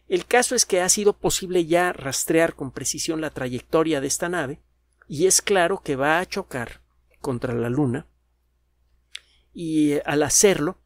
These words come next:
va a dejar un cráter bastante sustancial. Este cráter no se puede observar de-, no, no se podrá observar desde la Tierra. Va a ocurrir justo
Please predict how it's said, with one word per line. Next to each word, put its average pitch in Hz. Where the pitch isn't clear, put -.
va 160
a 170
dejar 151
un 165
cráter 143
bastante 120
sustancial. 165
Este 220
cráter 196
no 175
se 190
puede 160
observar 131
de-, 156
no, 165
no 202
se -
podrá 160
observar 135
desde 143
la 139
Tierra. -
Va 185
a 226
ocurrir 214
justo -